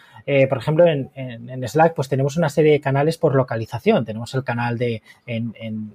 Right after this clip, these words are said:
en Murcia, en Valencia, en Madrid, en Barcelona. Y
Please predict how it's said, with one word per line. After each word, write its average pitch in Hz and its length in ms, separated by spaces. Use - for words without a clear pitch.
en 117 180
Murcia, 135 400
en 113 100
Valencia, 139 400
en 120 80
Madrid, 127 280
en 147 100
Barcelona. 135 520
Y 180 360